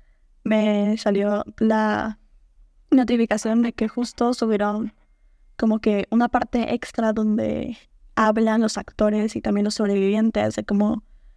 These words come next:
fue todo el proceso de grabación y todo eso. Y en verdad yo ahorita acabando de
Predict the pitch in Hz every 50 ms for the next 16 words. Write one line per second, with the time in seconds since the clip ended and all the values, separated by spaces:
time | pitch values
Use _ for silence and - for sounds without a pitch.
0 | _ _ - - - 233 202 196 202 208 208 - - 110 208 208 - 226 214 -
1 | - - 214 208 220 220 214 220 220 220 - - 214 214 214 214 - 220 214 220
2 | 220 - - 233 247 233 214 208 208 208 202 208 208 208 220 214 214 208 208 202
3 | - - 214 220 226 226 - 208 208 208 214 214 233 240 254 254 240 220 208 -
4 | - 240 220 -